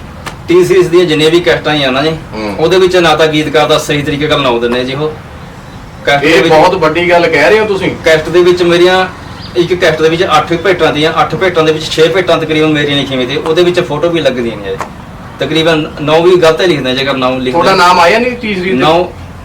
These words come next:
Speaker 1: ਗੀਤਾਂ ਵਿੱਚ, ਭੇਟਾਂ ਵਿੱਚ ਨੌ ਹੁੰਦਾ ਜੀ,
Speaker 2: ਹੂੰ।
Speaker 1: ਪਰ ਜਿਹੜਾ ਰੈਪਰ ਪਰ ਫੋਟੋ ਤਾਂ ਲੱਗਣੀ ਚਾਹੀਦੀ ਹੈ ਜੀ। ਗੀਤਕਾਰ ਨੂੰ ਜੋ ਹੱਕ ਹੈ, ਉਹਦਾ ਕੋਈ ਹੱਕ ਨਹੀਂ
Speaker 2: ਇਹ
Speaker 1: ਹੁੰਦਾ।
Speaker 2: ਭਾਜੀ, ਫਿਰ ਕੌਣ ਵੀ ਕੰਪਨੀ ਨਹੀਂ ਲ-, ਲਿਖਦੀ ਜਾਂ ਕ-, ਕਲਾਕਾਰ ਨਹੀਂ
Speaker 1: ਇਹਦੇ ਵਿੱਚ
Speaker 2: ਕਰਦਾ?
Speaker 1: ਹੁਣ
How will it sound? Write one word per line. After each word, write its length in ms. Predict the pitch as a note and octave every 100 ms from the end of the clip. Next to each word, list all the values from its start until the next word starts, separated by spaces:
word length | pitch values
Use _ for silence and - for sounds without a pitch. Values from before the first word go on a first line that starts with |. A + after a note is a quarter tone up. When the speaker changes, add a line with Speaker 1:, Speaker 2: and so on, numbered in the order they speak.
| - C#3+
Speaker 1:
ਗੀਤਾਂ 260 | C3+ C#3 E3+
ਵਿੱਚ, 140 | E3+
ਭੇਟਾਂ 280 | F#3 F3+ E3
ਵਿੱਚ 120 | D#3
ਨੌ 180 | D#3 D3+
ਹੁੰਦਾ 240 | B2 A#2+
ਜੀ, 220 | D3 C#3 A#2+ -
Speaker 2:
ਹੂੰ। 140 | A#2 G#2+
Speaker 1:
ਪਰ 100 | C#3
ਜਿਹੜਾ 220 | D#3+ D#3+
ਰੈਪਰ 280 | C#3 B2+ C#3
ਪਰ 180 | D#3
ਫੋਟੋ 220 | D3+ C#3 D#3
ਤਾਂ 80 |
ਲੱਗਣੀ 240 | D#3 C3+ C3
ਚਾਹੀਦੀ 320 | B2+ A#2 A#2+
ਹੈ 60 | A#2+
ਜੀ। 100 | C3+ - - - - -
ਗੀਤਕਾਰ 360 | C#3 - E3 D#3
ਨੂੰ 120 | D#3+
ਜੋ 120 | D#3
ਹੱਕ 280 | E3 F#3 -
ਹੈ, 60 | E3
ਉਹਦਾ 180 | E3+ E3+ - -
ਕੋਈ 140 | F3 E3
ਹੱਕ 240 | - -
ਨਹੀਂ 80 | F3
Speaker 2:
ਇਹ 60 |
Speaker 1:
ਹੁੰਦਾ। 120 | A3+ G3+
Speaker 2:
ਭਾਜੀ, 160 | G3+
ਫਿਰ 180 | F#3+ F#3
ਕੌਣ 300 | - E3 E3+
ਵੀ 340 | E3 E3 D#3+
ਕੰਪਨੀ 500 | D#3+ D#3 D3 D3+ F3
ਨਹੀਂ 180 | F#3 F#3
ਲ-, 440 | E3+ E3 E3 D#3+ D#3+
ਲਿਖਦੀ 540 | D#3 D#3 E3 E3+ F#3
ਜਾਂ 220 | F#3+ F#3+
ਕ-, 280 | F#3 E3+ E3
ਕਲਾਕਾਰ 560 | D#3 D#3+ D#3+ E3 E3 D#3+
ਨਹੀਂ 120 | F3
Speaker 1:
ਇਹਦੇ 180 | A#3 -
ਵਿੱਚ 160 | -
Speaker 2:
ਕਰਦਾ? 80 | F#3+
Speaker 1:
ਹੁਣ 200 | G3+ F#3+